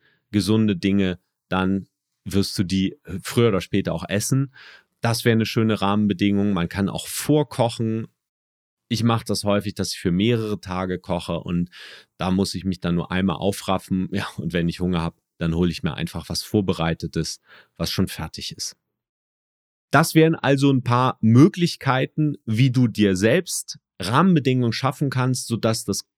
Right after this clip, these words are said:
auf dem Kurs bleiben, dass das Dranbleiben dir wirklich leicht fällt. Und wenn du mehr Verbindlichkeit brauchst, <laughs> also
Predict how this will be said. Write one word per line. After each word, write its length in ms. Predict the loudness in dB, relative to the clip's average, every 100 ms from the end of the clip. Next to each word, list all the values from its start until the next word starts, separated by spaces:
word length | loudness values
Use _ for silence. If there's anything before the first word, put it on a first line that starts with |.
| -4
auf 240 | -4 -4 -2
dem 260 | -2 -2
Kurs 400 | 0 2 2 -2
bleiben, 360 | -2 0 2 0
dass 180 | -2 -4
das 180 | -8
Dranbleiben 880 | -4 0 2 2 2 0 0 0 -2 -6 -20 -20 -20 _ 0
dir 180 | 2
wirklich 400 | 4 2 2 -2
leicht 380 | 0 0 -2 -6
fällt. 340 | -12 -12 -12 _ _ _ _
Und 120 | -4 2
wenn 220 | 4 6
du 240 | 4 2
mehr 360 | 2 6 6 4
Verbindlichkeit 840 | 2 2 4 2 -2 -4 -4 -4
brauchst, 640 | -4 -2 -2 -4 -8 -10 -8 -4
<laughs> 340 | -4 -4 -2
also 380 | 0 2 0